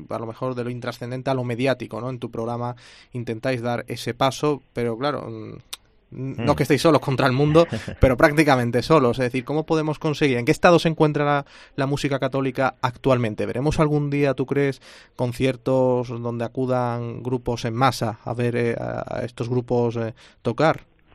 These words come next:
Speaker 2: Pues Dios quiera que sí, porque es que, eh, yo te lo decía, la, la música de verdad es, eh, de una enorme calidad, ¿no? Es verdad que estas composiciones, pues muchas de ellas,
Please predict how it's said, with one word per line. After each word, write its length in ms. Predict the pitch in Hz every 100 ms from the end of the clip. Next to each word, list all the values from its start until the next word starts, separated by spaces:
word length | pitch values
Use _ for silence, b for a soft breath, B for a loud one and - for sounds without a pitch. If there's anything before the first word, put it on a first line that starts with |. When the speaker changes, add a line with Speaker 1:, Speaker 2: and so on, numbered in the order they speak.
| B B B B
Speaker 2:
Pues 160 | 98 101
Dios 160 | 127 131
quiera 240 | 170 147
que 100 | 90
sí, 140 | - 123
porque 440 | 92 80 87 85
es 120 | - -
que, 200 | 131 113
eh, 400 | 87 82 78 76
yo 100 | 80
te 80 | 82
lo 80 | 107
decía, 240 | 90 - 82
la, 140 | 71
la 140 | 73 78
música 460 | 90 - 110 120 B B B _
de 120 | 85
verdad 300 | 82 82 101
es, 140 | 98 98 -
eh, 260 | 107 87 80
de 120 | 85
una 480 | 85 98 95 82 80
enorme 320 | 80 85 82
calidad, 360 | 80 76 71 95
¿no? 160 | 85 - B B -
Es 100 | 87
verdad 180 | 95 98
que 80 |
estas 180 | 104 110
composiciones, 640 | 107 101 98 101 104 107
pues 240 | 117 90 76
muchas 340 | 82 - 87
de 80 | 90
ellas, 220 | 92 120